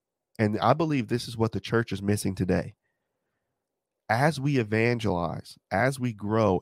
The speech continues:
as we help people, the true joy, yes, there is, there is great joy in fellowship. There is great joy in getting together and doing whatever it is. But there's no, there's no joy in the world than to know that you had a part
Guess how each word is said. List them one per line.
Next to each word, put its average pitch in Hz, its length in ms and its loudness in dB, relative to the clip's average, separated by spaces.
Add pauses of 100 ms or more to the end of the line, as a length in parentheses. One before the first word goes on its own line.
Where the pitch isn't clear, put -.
as 113 260 0
we 113 120 -6
help 127 360 -2
people, 98 420 -6 (360)
the 107 120 -2
true 170 460 0
joy, 113 580 4 (560)
yes, 120 500 4
there 131 200 6
is, 110 280 0 (220)
there 117 220 2
is 101 200 2
great 110 400 2
joy 110 340 4
in 95 120 -2
fellowship. - 540 -2 (440)
There 131 180 8
is 110 120 2
great 107 300 0
joy 113 260 4
in 107 180 2
getting 113 280 2
together 104 440 2
and 98 180 -2
doing 104 280 6
whatever 104 500 2
it 104 100 2
is. - 360 -4 (640)
But 214 140 2
there's - 260 -2
no, 113 520 0 (300)
there's 101 240 -4
no 113 240 2
joy 127 260 0
in 127 100 -2
the 107 80 0
world 98 500 2 (1080)
than 107 220 2
to 104 120 -2
know 107 240 2
that 98 160 0
you 113 220 -4
had 110 220 -2
a 90 60 -4
part 95 380 4